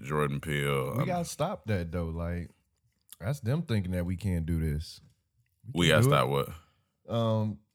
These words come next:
Speaker 2: being so happy about it, like, saying for a black creator, 'cause, like,
Speaker 1: But why
Speaker 2: I'm
Speaker 1: not
Speaker 2: not
Speaker 1: be happy about it?
Speaker 2: No, be happy about it, but I'm
Speaker 1: Yeah.
Speaker 2: saying it, it, it needs to be normalized.
Speaker 1: Oh, act like
Speaker 2: Like,
Speaker 1: it,
Speaker 2: we,
Speaker 1: like
Speaker 2: yeah,
Speaker 1: it,
Speaker 2: we,
Speaker 1: oh,
Speaker 2: we
Speaker 1: okay.
Speaker 2: always like,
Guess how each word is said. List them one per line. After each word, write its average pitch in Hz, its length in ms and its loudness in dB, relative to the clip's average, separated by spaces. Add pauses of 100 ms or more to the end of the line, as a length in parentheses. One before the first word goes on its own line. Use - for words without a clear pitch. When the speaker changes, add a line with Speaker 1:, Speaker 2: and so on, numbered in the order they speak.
(380)
Speaker 2:
being 147 200 0
so 143 200 6
happy 131 360 6
about 110 300 6
it, 104 40 4
like, 101 260 4
saying 113 220 -2
for 113 120 0
a 101 40 0
black 104 300 0
creator, 131 340 -4
'cause, 110 240 0
like, 104 300 2
Speaker 1:
But 90 60 6
why 92 120 10
Speaker 2:
I'm 107 60 8
Speaker 1:
not - 60 8
Speaker 2:
not 120 80 6
Speaker 1:
be 85 100 4
happy 71 140 6
about 64 260 -4
it? - 60 -20 (200)
Speaker 2:
No, 139 480 6
be 330 120 2
happy 147 380 6
about 131 300 6
it, 131 40 -2
but 196 60 6
I'm 180 60 10
Speaker 1:
Yeah. - 60 6
Speaker 2:
saying 156 360 2
it, - 120 -10
it, 147 200 -6
it 107 80 -4
needs 160 220 2
to 143 40 -4
be 147 140 2
normalized. 120 640 4
Speaker 1:
Oh, 98 140 12
act 104 160 10
like 95 80 10
Speaker 2:
Like, 139 120 12
Speaker 1:
it, 143 40 6
Speaker 2:
we, 165 80 6
Speaker 1:
like 104 160 12
Speaker 2:
yeah, - 60 12
Speaker 1:
it, - 40 10
Speaker 2:
we, - 80 6
Speaker 1:
oh, - 200 10
Speaker 2:
we - 60 8
Speaker 1:
okay. 165 80 12
Speaker 2:
always 160 280 8
like, 135 420 4